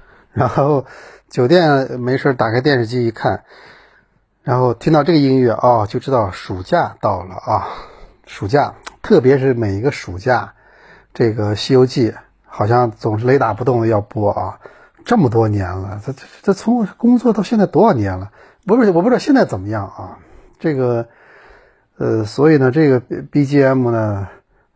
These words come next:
呃，一放出来，大家就会心一笑嘛。这个暑假开始了，上次已经聊过了，这已经是，这已经是七月份了嘛，<clears throat> 七八两个月，其实过起来很快的啊。嗯，说到这个B G M啊，你看这个多经典，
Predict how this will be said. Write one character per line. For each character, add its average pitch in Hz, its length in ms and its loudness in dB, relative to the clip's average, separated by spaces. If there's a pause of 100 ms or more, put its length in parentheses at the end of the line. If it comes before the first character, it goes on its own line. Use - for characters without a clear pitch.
呃， 120 240 -2
一 123 80 -4
放 123 260 0
出 107 60 -4
来， 113 80 0
大 117 80 2
家 113 160 4
就 113 140 -2
会 120 180 0
心 107 220 0
一 101 80 -2
笑 98 320 -2
嘛。 98 180 -14 (580)
这 120 160 -2
个 107 140 0
暑 107 160 -4
假 139 180 2
开 131 260 -2
始 - 180 -12
了， 110 120 -12
上 139 200 0
次 120 160 -8
已 - 20 -6
经 113 120 0
聊 107 200 0
过 120 160 2
了， 95 100 -4
这 113 120 -8
已 107 80 -4
经 107 260 -4
是， 104 300 -6 (540)
这 135 100 2
已 117 80 2
经 131 100 4
是 123 80 2
七 - 240 -4
月 135 140 6
份 101 220 -4
了 92 100 -8
嘛， 95 160 -12 (220)
<clears throat> - 200 -10
七 - 220 -6
八 127 120 2
两 90 200 -4
个 98 60 -6
月， 98 100 -4
其 - 100 -14
实 113 120 -4
过 127 180 0
起 107 80 -6
来 101 100 -2
很 98 200 -10
快 113 260 -2
的 95 80 -6
啊。 104 220 -6 (1400)
嗯， 107 160 -2
说 160 160 2
到 143 100 4
这 143 80 2
个 135 80 4
B 135 160 -2
G 127 160 2
M 113 240 0
啊， 92 160 -4
你 104 120 -2
看 123 200 0
这 135 60 -2
个 123 80 -2
多 120 160 -2
经 127 260 -2
典， 98 280 -6